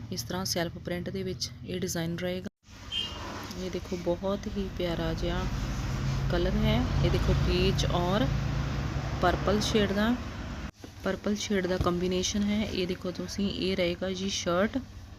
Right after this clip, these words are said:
ਔਰ ਇਸ ਦੇ ਨਾਲ ਰਹੇਗੀ ਕੰਟਰਾਸਟ ਬਾਟਮ। ਇਹ ਦੇਖੋ,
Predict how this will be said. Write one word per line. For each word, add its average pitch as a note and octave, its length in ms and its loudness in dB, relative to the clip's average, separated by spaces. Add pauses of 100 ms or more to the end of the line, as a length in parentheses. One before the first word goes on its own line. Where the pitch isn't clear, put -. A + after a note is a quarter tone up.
(580)
ਔਰ F#3+ 120 -2
ਇਸ F#3 240 -2
ਦੇ F#3 140 -4
ਨਾਲ F3 280 -2
ਰਹੇਗੀ F3+ 640 0
ਕੰਟਰਾਸਟ F3+ 640 0 (520)
ਬਾਟਮ। C3+ 320 0 (1900)
ਇਹ E3 100 -4
ਦੇਖੋ, D#3+ 320 -10